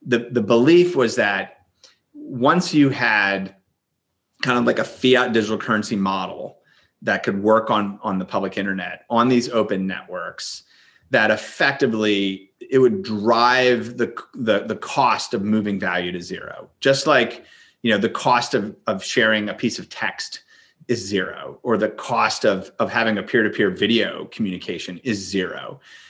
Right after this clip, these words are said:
Like, the internet and these, this distributed architectures and open protocols drives the cost to zero. So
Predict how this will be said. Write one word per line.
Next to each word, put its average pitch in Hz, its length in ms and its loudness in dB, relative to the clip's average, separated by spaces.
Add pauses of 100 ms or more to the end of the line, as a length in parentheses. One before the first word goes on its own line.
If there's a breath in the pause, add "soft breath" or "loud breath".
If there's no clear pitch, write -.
(120)
Like, 107 220 -2 (240)
the 123 140 0
internet 131 640 2
and 104 200 -2
these, 95 260 -6 (160)
this 98 220 -2
distributed 110 600 0
architectures 98 680 -4
and 101 100 -8
open 98 240 -6
protocols 90 500 -6 (180)
drives 110 540 2
the - 80 -8
cost - 580 -8
to 92 120 -10
zero. 82 460 -4 (440 soft breath)
So 95 460 0